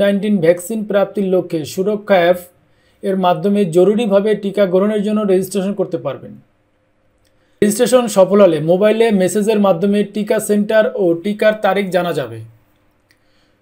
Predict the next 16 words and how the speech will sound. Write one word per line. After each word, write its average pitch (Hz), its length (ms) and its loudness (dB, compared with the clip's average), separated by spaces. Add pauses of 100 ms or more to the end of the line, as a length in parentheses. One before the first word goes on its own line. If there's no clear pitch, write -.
(160)
সুরক্ষা 214 480 -2 (120)
প্ল্যাটফর্মে 208 500 2 (100)
নিবন্ধিত 208 440 0
হয়ে 175 280 4 (160)
টিকা 202 240 0
কেন্দ্র 208 320 -2 (200)
ও - 20 -2 (180)
তারিখ 196 180 2 (120)
সংক্রান্ত 208 420 -2 (180)
মেসেজ 185 380 -4
না 180 180 0
পাওয়া 208 320 -2
পর্যন্ত 196 340 -2 (200)
বিদেশগামী 196 560 0
কর্মীদের 180 500 -4 (500)
কোনো 196 160 -2